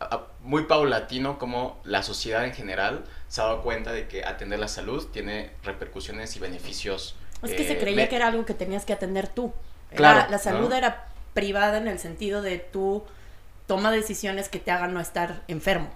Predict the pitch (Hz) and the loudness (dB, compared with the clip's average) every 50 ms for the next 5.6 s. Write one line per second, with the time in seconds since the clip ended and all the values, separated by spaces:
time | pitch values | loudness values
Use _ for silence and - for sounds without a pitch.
0 | - - - - - 156 156 - 170 185 190 180 151 139 - - - 156 151 - | -12 -16 -14 -8 -8 -6 -6 -4 -2 0 0 2 0 0 -2 -4 -6 -2 0 0
1 | 175 - 170 160 202 190 - 208 202 185 165 - - - 180 180 190 214 214 214 | 0 0 0 0 0 0 0 0 0 0 0 -2 0 2 2 4 4 4 4 4
2 | 208 208 208 208 - 226 220 233 240 233 - - - 170 170 214 214 202 202 196 | 4 2 2 4 4 4 4 4 2 -2 -6 -12 -14 -2 2 2 4 4 4 2
3 | 208 190 - - 190 190 190 185 185 - - 190 - 180 165 - 196 190 190 190 | 0 0 -2 -2 -2 0 0 0 -2 -2 -4 -4 -4 -4 0 2 2 2 4 2
4 | 196 196 190 - 165 160 170 196 190 196 196 202 208 208 196 - - 220 208 208 | 0 0 -2 -2 -2 -2 0 2 2 2 4 4 2 2 0 0 -2 -2 -2 0
5 | 208 196 - - 220 226 214 - - 160 - - | -2 -2 2 4 4 6 6 4 2 0 0 0